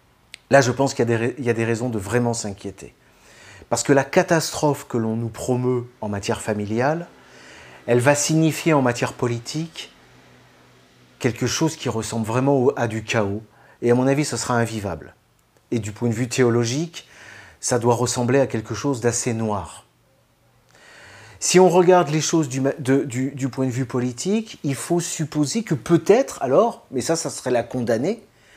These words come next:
que peut-être le libéra-, la démocratie libérale, au moins, celle qui est présente actuellement, hein, la social-démocratie, comme ils disent, aurait pour corrélat obligatoire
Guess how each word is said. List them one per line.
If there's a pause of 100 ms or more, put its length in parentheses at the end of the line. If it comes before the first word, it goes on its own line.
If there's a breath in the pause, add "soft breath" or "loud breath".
(440 soft breath)
que
peut-être
le
libéra-,
la
démocratie
libérale,
au
moins,
celle
qui
est
présente
actuellement,
hein, (460 loud breath)
la
social-démocratie,
comme
ils
disent, (640 loud breath)
aurait
pour
corrélat
obligatoire